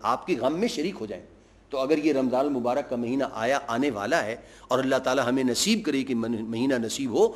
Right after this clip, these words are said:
तो उसके तकाजे ये होंगे कि हम इस महीने की खुद तैयारी करें। और उसी तैयारी का एक हिस्सा ये होगा कि आप अपने दोस्तों में, रिश्तेदारों में, बिरादरी में जो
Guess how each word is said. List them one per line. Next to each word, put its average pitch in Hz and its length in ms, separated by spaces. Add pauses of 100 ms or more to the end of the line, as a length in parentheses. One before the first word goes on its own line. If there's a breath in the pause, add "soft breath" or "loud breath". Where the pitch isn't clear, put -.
(200 loud breath)
तो 156 80
उसके 269 380
तकाजे 127 400
ये 113 140
होंगे 98 380 (280 loud breath)
कि 143 120
हम 180 360
इस 170 200
महीने 135 320
की 143 160
खुद 123 320
तैयारी 113 340
करें। 180 420 (240 loud breath)
और 151 140
उसी 208 340
तैयारी 170 400
का 165 120
एक 170 420
हिस्सा 143 340
ये 127 200
होगा 101 380 (360 loud breath)
कि 156 120 (160)
आप 143 480
अपने 127 360
दोस्तों 147 480
में, 139 220
रिश्तेदारों 123 680
में, 123 240
बिरादरी 117 440
में 113 220
जो 117 260